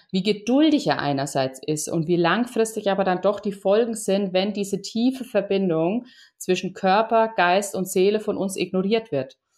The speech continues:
Und da habe ich auch eine Buchempfehlung für dich an der Stelle, und zwar Wenn der Körper Nein sagt von Gabor Mate, also wie sich Stress eben auch auf unseren Körper auswirkt.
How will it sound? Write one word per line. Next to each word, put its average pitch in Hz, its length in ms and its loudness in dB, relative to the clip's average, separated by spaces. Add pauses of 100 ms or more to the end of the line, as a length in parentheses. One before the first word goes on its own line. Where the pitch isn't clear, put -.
(280)
Und 180 60 -4
da 185 80 0
habe 196 100 -2
ich 208 100 -2
auch 196 80 2
eine 190 80 0
Buchempfehlung 170 800 -2
für 165 100 -4
dich - 220 -4
an 156 100 -4
der 147 160 0
Stelle, 165 600 -2 (280)
und 175 160 -6
zwar 170 240 0
Wenn 196 180 2
der 202 140 0
Körper 196 420 -2
Nein 180 360 0
sagt 156 480 -4
von 160 320 -4 (220)
Gabor 180 420 2
Mate, 175 560 -2 (200)
also 151 220 -2
wie 185 120 0
sich 190 200 -6
Stress 185 320 -4
eben 170 240 -4
auch 160 280 -4
auf - 40 -20
unseren 165 320 -6
Körper 165 420 -4
auswirkt. 151 680 -4